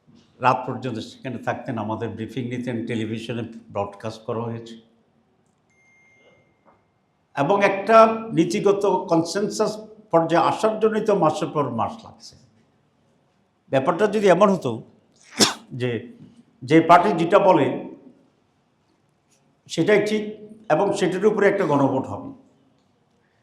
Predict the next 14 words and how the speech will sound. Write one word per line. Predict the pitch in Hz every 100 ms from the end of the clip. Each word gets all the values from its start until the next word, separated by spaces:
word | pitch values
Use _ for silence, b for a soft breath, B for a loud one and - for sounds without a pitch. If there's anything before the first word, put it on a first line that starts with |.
| _ -
তো | 143
তাহলে | 175 202 190
তো |
আমরা | 185 185
বলতাম | 202 185 170 170 170
সব | - 170 170
পার্টিকে | 160 156 165 165
যে, | 135
"আপনারা | 135 - 160 170
কি | 160
কি | 151 143
চান | 160
লিখে | 151 131 185
দেন," | 214 143 -